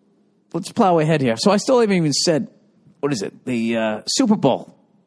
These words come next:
Who do you like, Panthers or Broncos? You know, I was impressed that the Panthers fucking were kicking the shit out of Arizona and they didn't take their foot off the gas pedal this week.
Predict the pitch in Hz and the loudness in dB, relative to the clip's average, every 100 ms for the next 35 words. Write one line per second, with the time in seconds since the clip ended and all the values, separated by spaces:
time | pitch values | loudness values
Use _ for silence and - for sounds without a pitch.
0 | _ _ _ _ - 220 220 165 165 - | _ _ _ _ -2 2 2 2 0 0
1 | 196 208 190 180 - 165 147 - 101 - | 0 2 0 0 0 0 0 -4 -8 -12
2 | - _ _ _ _ _ _ _ _ _ | -20 _ _ _ _ _ _ _ _ _
3 | _ _ - 165 190 254 - _ _ _ | _ _ -2 0 2 0 -6 _ _ _
4 | _ 156 185 190 180 160 220 208 - 190 | _ 0 2 2 0 0 0 0 0 -2
5 | 160 - 185 180 180 160 - 165 160 170 | -2 -2 0 0 0 -4 0 -2 0 -2
6 | 147 - - 139 - 202 196 185 151 - | -2 -4 -4 -2 0 -2 0 0 0 0
7 | 185 175 160 143 160 156 139 160 165 147 | 2 2 2 2 2 2 2 2 2 2
8 | 131 131 151 143 156 - - - 165 151 | 2 2 2 2 0 0 -4 0 2 2
9 | - 113 151 151 160 - 127 110 110 - | 0 -2 0 0 0 0 0 2 0 0
10 | 107 160 - | 0 0 -2